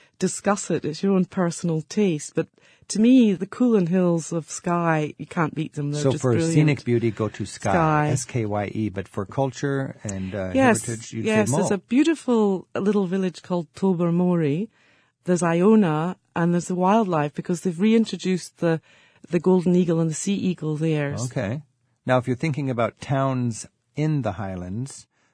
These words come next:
Speaker 2: uh, what comes to mind? Fort William, uh, Inverness, Glencoe. How do these towns
Speaker 1: I would
Speaker 2: strike
Speaker 1: go
Speaker 2: you?
Speaker 1: for Ullapool, or Pitlochry is in the Central Highlands,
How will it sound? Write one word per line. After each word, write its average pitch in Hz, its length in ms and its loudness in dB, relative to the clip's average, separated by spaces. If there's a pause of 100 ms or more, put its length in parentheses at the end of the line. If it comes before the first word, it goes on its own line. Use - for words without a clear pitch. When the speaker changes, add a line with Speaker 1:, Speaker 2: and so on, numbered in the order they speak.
(140)
Speaker 2:
uh, 98 200 -4
what 110 200 -6
comes 107 280 -4
to 101 100 -4
mind? 82 420 -6
Fort - 280 -4
William, 123 640 -2
uh, - 180 -6
Inverness, 107 920 -6
Glencoe. 104 840 -6
How 131 140 -6
do 120 120 -4
these 101 280 -6
towns 90 420 -8
Speaker 1:
I 185 140 0
would 190 40 0
Speaker 2:
strike 190 140 -2
Speaker 1:
go 196 100 2
Speaker 2:
you? 180 60 2
Speaker 1:
for 170 440 -2
Ullapool, 180 680 0
or 151 160 -2 (100)
Pitlochry 240 840 2
is - 160 -6
in 185 140 -2
the 175 60 -4
Central 202 500 -4
Highlands, 190 680 0